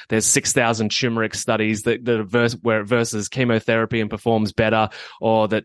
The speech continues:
you know, ginger does the same thing in a clinical setting. And, and so I was living this, like,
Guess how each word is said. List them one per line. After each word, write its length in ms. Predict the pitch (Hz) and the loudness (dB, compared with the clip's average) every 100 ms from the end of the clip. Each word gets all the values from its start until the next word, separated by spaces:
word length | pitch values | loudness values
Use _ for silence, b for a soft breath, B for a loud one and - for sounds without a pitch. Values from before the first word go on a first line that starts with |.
| _ | _
you 100 | 117 | -4
know, 160 | 107 107 - _ 117 | -2 -2 -4 _ -6
ginger 400 | 113 143 139 135 | 0 0 2 2
does 200 | 127 113 | 2 0
the 80 | 117 | -2
same 280 | 135 120 113 | 0 0 -2
thing 280 | 123 120 | -2 -2
in 80 | 117 | -2
a 60 | 110 | -4
clinical 360 | 127 117 120 | -2 -2 0
setting. 420 | 110 127 113 110 104 | 0 0 0 0 -4
And, 200 | 104 - B B | -8 -12 B B
and 120 | 117 117 | -4 0
so 80 | |
I 40 | 131 | 2
was 100 | 131 | 2
living 220 | 156 147 | 2 2
this, 160 | 135 139 | 0 0
like, 260 | 120 - | 0 -2